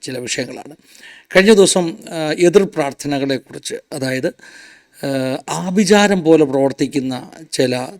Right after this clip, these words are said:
തെറ്റായ പ്രവണതകളെക്കുറിച്ച് ഞാൻ പഠിപ്പാനിടയായി തീർന്നു. നല്ലൊരു പ്രതികരണമാണ് ആ വീഡിയോയ്ക്ക് ലഭിച്ചത്. അതിനുശേഷം വളരെ,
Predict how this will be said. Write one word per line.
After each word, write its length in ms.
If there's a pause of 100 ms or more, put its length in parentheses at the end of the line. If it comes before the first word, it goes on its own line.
(120)
തെറ്റായ 320
പ്രവണതകളെക്കുറിച്ച് 1000
ഞാൻ 220 (260)
പഠിപ്പാനിടയായി 520
തീർന്നു. 320
നല്ലൊരു 380
പ്രതികരണമാണ് 600
ആ 20
വീഡിയോയ്ക്ക് 480
ലഭിച്ചത്. 440 (640)
അതിനുശേഷം 640 (100)
വളരെ, 680